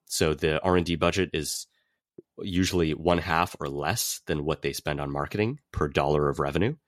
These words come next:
So Novartis and Roche are the most innovative, spending fifteen percent of revenue on R and D, but they spend double, thirty percent on marketing. Pfizer, the American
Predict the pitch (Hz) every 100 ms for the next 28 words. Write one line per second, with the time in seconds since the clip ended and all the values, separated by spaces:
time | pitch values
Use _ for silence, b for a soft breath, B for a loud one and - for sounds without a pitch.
0 | B B B B - 85 78 80 82 -
1 | 76 78 87 - 76 73 76 76 - -
2 | _ - 87 90 92 98 - - 78 73
3 | - 95 - 98 92 92 - 87 82 82
4 | 82 87 104 - 80 76 71 82 76 71
5 | 82 151 _ B B B B 101 92 92
6 | 80 - 71 69 80 76 92 139 139 _
7 | _ _ - 73 92 107 - 101 101 -
8 | 76 73 73 - 107 151 _ b b b
9 | b - 87 147 120 78 69 - _ _
10 | _ _ _ 78 73 113 165 85 71